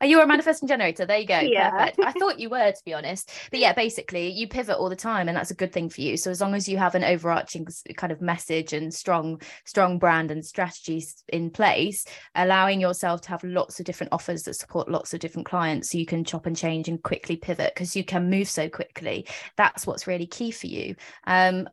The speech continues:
Speaker 1: and, you know, I think that's, that's, this is an example of how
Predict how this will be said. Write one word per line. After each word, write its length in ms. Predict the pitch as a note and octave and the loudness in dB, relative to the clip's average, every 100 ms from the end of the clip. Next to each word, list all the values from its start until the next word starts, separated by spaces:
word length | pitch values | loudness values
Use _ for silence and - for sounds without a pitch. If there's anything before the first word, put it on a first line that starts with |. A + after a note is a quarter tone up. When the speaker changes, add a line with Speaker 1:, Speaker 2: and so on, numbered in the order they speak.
| - | -2
Speaker 1:
and, 320 | G3 F#3 F3 | -2 -2 -4
you 80 | A#3+ | -2
know, 220 | F3+ E3 E3 - | 0 0 -2 -6
I 80 | |
think 340 | G3 A3 G3 - - - _ | -2 -4 -4 -10 -20 -20 _
that's, 320 | A3+ - - - - D#3+ | 4 4 0 -10 -8 2
that's, 300 | A3+ - - | 4 4 0
this 200 | C4 A#3 | -4 -2
is 120 | A3+ | -4
an 80 | G#3+ | -4
example 420 | G3 G3+ G#3 G3 | -2 0 0 -2
of 80 | D#3+ | -6
how 480 | - F#3+ F3+ F3 E3+ | -4 0 2 2 -2